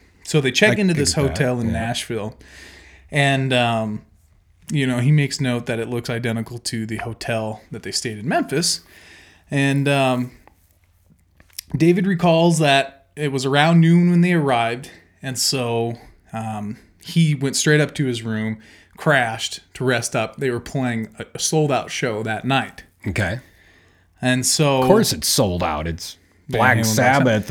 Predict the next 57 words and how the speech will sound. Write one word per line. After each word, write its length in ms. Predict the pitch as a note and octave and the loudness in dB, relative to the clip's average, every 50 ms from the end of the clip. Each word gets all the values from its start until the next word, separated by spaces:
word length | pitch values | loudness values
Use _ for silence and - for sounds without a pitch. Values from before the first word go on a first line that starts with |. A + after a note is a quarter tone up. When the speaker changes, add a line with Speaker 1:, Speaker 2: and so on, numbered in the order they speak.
| G2 F2 | -2 0
Speaker 2:
and, 200 | F2 E2+ F2 F2 - | 0 0 -2 0 2
oh, 40 | C3 | 4
wait, 160 | D3+ E3 C#3 | 4 4 6
this 160 | B2+ F#3 F#3 - | 4 4 6 6
was 140 | F3+ D3 A#2+ | 4 4 4
Ozzy 920 | - C3 B2+ C3+ D3 E3 C#3+ D3+ D#3+ D3+ C#3+ C#3 C3+ C3 - - - - - | 4 4 4 6 6 4 4 4 4 6 6 4 4 2 -2 -10 -12 -4 0
solo, 320 | - - D3+ E3 F#3+ G#3 | 2 4 6 6 6 6
or 160 | F#3 C#3 A2+ G#2 | 6 4 4 4
was 120 | G#2 G2 | 2 2
this, 160 | A2 A2 - D#3+ | 2 0 2 2
Speaker 1:
No, 80 | D#3+ D3 | 2 2
this 100 | D3+ C#3+ | 4 4
is 40 | B2+ | 4
Speaker 2:
this 80 | B2 A#2+ | 4 6
Speaker 1:
Black 140 | D3+ D3 D#3 | 6 6 6
Speaker 2:
was 100 | F3 D3 | 6 6
Speaker 1:
Sabbath. 120 | C#3+ A#2+ A2+ | 6 4 4
Speaker 2:
Black 160 | F#2+ F2+ F#2+ | 4 2 0
Sabbath. 260 | - G#2 E2 D#2 A#2+ | 0 0 0 0 -2
Speaker 1:
This 60 | - | 0
was 140 | C#3+ D3 C#3+ | 2 2 4
Speaker 2:
Okay. 80 | C3+ D#3+ | 4 4
Speaker 1:
Black 180 | C3+ B2 B2 - | 4 4 2 0
Sabbath. 320 | - B2 G2+ F#2 - - - | -2 -4 -4 -6 -8 -6 -4
Yep. 80 | B2 | 0
Speaker 2:
Got 160 | C#3+ D#3 E3+ C#3+ | 0 2 2 0
it. 140 | B2 G#3 - | 0 -2 -2
Got 280 | G#3+ A3+ G#3+ F3 C#3+ A2+ | 0 2 2 2 0 -2
it. 80 | F2 - - | -4 -6 -10
Speaker 1:
<clears throat> 80 | - - | -6 -2
Yep. 240 | D3 C#3+ D3 D3 - - - - - - - | -2 -2 -2 -4 -8 -18 -20 -20 -18 -10 -4
Speaker 2:
This 160 | - A#2 B2 - | -4 -2 0 2
was, 280 | A2+ F#2+ F2 E2 F2 | 2 2 2 0 -2
uh, 340 | D#2 D#2+ G2 F2+ F2 E2+ E2+ | -2 -2 0 0 0 -2 -2
when 180 | E2 F2 F2 F2 | -2 -2 -2 -2
Van 180 | F2+ F2+ F2 F2 | 0 -2 -2 0
Halen 320 | E2 F#2+ A2+ C3+ G2 D#2 | 0 0 -2 -2 -2 -4
was 120 | D2+ D2+ | -6 -6
very 280 | D2 E2+ F2+ G#2 G2+ D2+ | -4 -4 -4 -4 -4 -6
young 260 | C#2+ C#2+ C#2+ D2+ D2+ D2+ | -6 -8 -8 -8 -10 -8
in 80 | D2+ | -8
their 120 | D2+ - - | -8 -10 -10
career. 420 | - - - D2 C#2+ D#2+ F2+ - - - | -8 -10 -10 -8 -10 -12 -14 -16 -12 0
Speaker 1:
Right. 340 | - D#3+ D3 B2+ G2+ F2+ - - - - | 2 2 4 4 0 -4 -10 -14 -14 -10
Speaker 2:
Yeah. 220 | - F#2+ F2+ E2+ - - | -8 -6 -6 -6 -4 -4
Speaker 1:
Right, 200 | C#3 C3 A#2+ C3+ | -4 -4 -2 -2
right. 220 | B2+ A2 F#2+ - | -4 -4 -4 -2
So 160 | - D#3+ D3+ | 2 2 2
fast 440 | D3 - - A3 A3 A#3 G#3+ - - | 0 2 2 2 2 4 2 -2 -4
forward 600 | - - G#3 G#3 G#3+ A3 A3 G#3 E3 D3 C3 A#2+ | -4 0 2 4 6 6 4 4 4 2 0 0
now 460 | A#2 A2+ G#2+ G#2 G2+ G#2 A2 C3+ D3+ D3+ - - _ _ _ | -2 -4 -4 -4 -4 -4 -4 -6 -6 -8 -12 -20 _ _ _
to 140 | - - D3+ | -2 -2 2
that 340 | C#3 D3 D3+ D3+ C#3+ - - - | 4 4 4 4 4 0 -2 0
evening 640 | E3+ F#3+ G#3 G3 D#3 A#2+ A2 A2+ G#2 G#2 A2+ B2+ | 2 4 4 4 2 2 -2 -4 -4 -4 -4 -4
of 160 | B2 B2 A#2+ B2 | -4 -6 -6 -4
the 60 | A#2+ | -2
show. 600 | - - - G#3 G3+ E3+ A#2 G#2+ A#2+ D#3 E3 | 0 2 4 4 4 4 4 2 0 -2 -4